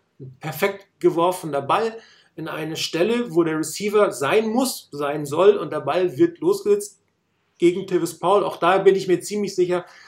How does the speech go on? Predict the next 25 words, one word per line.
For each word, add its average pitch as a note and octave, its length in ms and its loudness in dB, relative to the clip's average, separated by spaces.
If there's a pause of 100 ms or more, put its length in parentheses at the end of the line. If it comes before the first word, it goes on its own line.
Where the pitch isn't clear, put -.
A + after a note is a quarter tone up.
(280)
dass E3 220 -6
man, E3+ 340 0
ähm, D3+ 400 -8
sich D3 300 -6
sehr G3 160 8
bewusst G3+ 420 4
war, D#3 160 -4
gegen D3+ 260 -6
wen D#3 180 -2
Christian D3 380 -10
Kirk D#3 280 -8
da C#3 100 -2
auf C#3+ 140 -8
dem C#3 120 -10
Feld C#3 260 -6
steht. - 360 -2 (400)
Aber D3 500 -4 (480)
es D#3+ 200 -8
ist F3+ 120 -4
halt F#3+ 140 8
genau F#3 300 8
das F3+ 100 0
Gegenteil F3+ 380 6
von E3+ 160 -4
besser. E3 360 -4